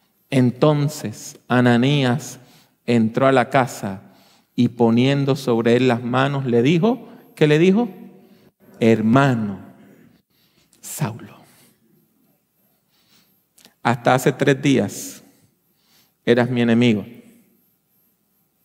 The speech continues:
Hasta hace tres días eras mi verdugo. Hasta hace tres días eras mi perseguidor.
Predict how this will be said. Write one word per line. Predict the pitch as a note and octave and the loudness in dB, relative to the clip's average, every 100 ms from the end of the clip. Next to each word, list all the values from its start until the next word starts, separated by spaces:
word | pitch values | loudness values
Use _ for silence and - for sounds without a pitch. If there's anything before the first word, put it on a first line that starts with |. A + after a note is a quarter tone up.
| _ _ _ _ _ _ _ _ _ - | _ _ _ _ _ _ _ _ _ -12
Hasta | - - A2 | -8 -4 -2
hace | - C3+ | 0 0
tres | C3+ C3+ | 0 0
días | C3+ C3+ C3 C3+ - | 2 2 2 -2 -2
eras | A#2+ B2 B2+ | 0 0 0
mi | A#2 | -2
verdugo. | G#2+ G#2+ A2+ B2+ F#2+ - - _ _ _ _ _ _ _ _ - | -2 -2 0 0 -2 -14 -20 _ _ _ _ _ _ _ _ -4
Hasta | G#2+ - - A2 G#2+ | -4 -4 -8 -2 -2
hace | A2+ D3 | 0 -2
tres | C3+ B2 A#2+ - | -2 -2 -2 0
días | C#3 C#3 C3+ - | 2 2 -2 -4
eras | A#3+ - B2 A#2+ | -2 0 0 0
mi | B2 A#2 | -2 -2
perseguidor. | A2 A2 - A2 G#2 G#2+ A2+ - - | -4 -6 -6 -6 -4 -2 -4 -6 -16